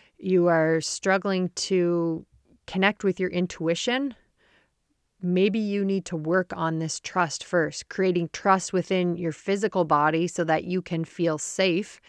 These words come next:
You know, you can't, if, if there's a disconnect between you and your physical body, you aren't feeling safe.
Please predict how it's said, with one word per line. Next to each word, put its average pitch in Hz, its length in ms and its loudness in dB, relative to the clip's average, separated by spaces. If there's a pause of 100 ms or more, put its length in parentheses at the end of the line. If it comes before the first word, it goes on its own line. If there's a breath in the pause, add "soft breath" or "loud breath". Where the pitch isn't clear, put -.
(340 soft breath)
You 175 120 -2
know, 165 180 0
you 175 180 2
can't, 202 360 0
if, - 260 -4 (260 loud breath)
if 202 240 -6
there's 214 280 4
a 214 80 2
disconnect 196 640 0
between 190 320 0
you 190 80 2
and 175 100 0
your 160 80 -2
physical 170 400 -4
body, 170 360 4
you 156 240 -2
aren't 170 300 -4
feeling 156 680 -4
safe. - 560 -2